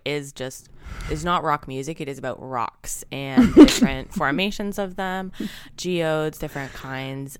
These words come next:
Speaker 1: Uh, but there is a canoe portion, and, <laughs> uh, we all kind of look down on the canoeists and the <laughs> canoe portion of the camp.
Speaker 2: <laughs>
Speaker 1: So those are, that's the social dynamic there. Um, I'm also holding a sapphire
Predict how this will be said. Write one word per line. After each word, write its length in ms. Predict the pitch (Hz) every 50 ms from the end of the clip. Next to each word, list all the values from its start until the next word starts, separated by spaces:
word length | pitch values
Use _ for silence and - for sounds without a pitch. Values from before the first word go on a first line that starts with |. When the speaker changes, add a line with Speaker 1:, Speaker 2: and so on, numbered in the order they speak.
| - -
Speaker 1:
Uh, 340 | 135 135 131 131 127 127 127
but 200 | - 147 143 -
there 160 | 143 139 139
is 100 | 143 139
a 60 | 147
canoe 280 | - - 160 143 131 131
portion, 540 | - - 135 131 131 - - 127 127 123 123
and, 680 | - - - 120 120 117 127 - - - - - - - - - - - -
<laughs> 280 | 185 - - - - -
uh, 240 | - 139 139 143 143
we 140 | 147 160 151
all 120 | 147 143 143
kind 160 | - 165 160
of 80 | 147
look 180 | 147 147 147 -
down 320 | - 139 131 131 131 131
on 140 | 131 131 131
the 80 | 131 131
canoeists 1080 | - - - 143 131 127 127 127 127 123 127 127 127 127 127 123 - - - - - -
and 140 | 131 131 127
the 60 | 131
<laughs> 100 | - -
canoe 280 | - 190 165 180 160
portion 560 | 156 - - - 170 - - - - - 190 180
of 180 | 175 220 -
the 80 | - 151
camp. 400 | 220 214 - 160 165 190 - - 208 196 - - - - - 523
Speaker 2:
<laughs> 140 | 415 302 -
Speaker 1:
So 120 | - 202
those 220 | 190 190 196 190
are, 180 | 202 226 254 247
that's 280 | 202 185 180 185 - 240
the 80 | 240
social 360 | - 175 156 165 185 240 233
dynamic 680 | - 170 160 156 151 139 131 127 131 135 139 151 - -
there. 340 | - 156 151 151 151 156 156 - - - - - - - - - - 147
Um, 580 | 151 147 147 143 143 143 143 139 139 139 135 - - - -
I'm 200 | - 151 170 185
also 260 | 196 208 - 226 202
holding 440 | - 185 165 151 151 156 156 151 - -
a 200 | - 143 143 143
sapphire 1040 | 143 - - - 151 170 190 - - 214 214 214 214 214 208 208 208 208 208 208 196